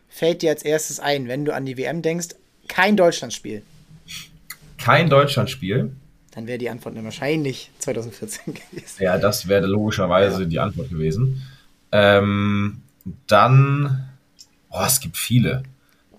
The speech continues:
Speaker 2: Es gibt viele. Also ich würd jetzt behaupten, so von der Brisanz, von dem, was da alles passiert ist,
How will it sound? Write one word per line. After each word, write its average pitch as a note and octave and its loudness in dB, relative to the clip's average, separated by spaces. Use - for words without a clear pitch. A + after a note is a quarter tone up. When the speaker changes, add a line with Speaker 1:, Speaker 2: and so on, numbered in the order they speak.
Speaker 2:
Es - -2
gibt C3+ -8
viele. F2 0
Also G2 2
ich F#2+ -2
würd G#2+ -2
jetzt - -2
behaupten, G2+ 2
so - -6
von G#2 2
der F#2+ 6
Brisanz, G2+ 8
von G#2+ 2
dem, G#2 4
was G#2 4
da E2+ 4
alles G2+ 2
passiert B2+ 2
ist, - 2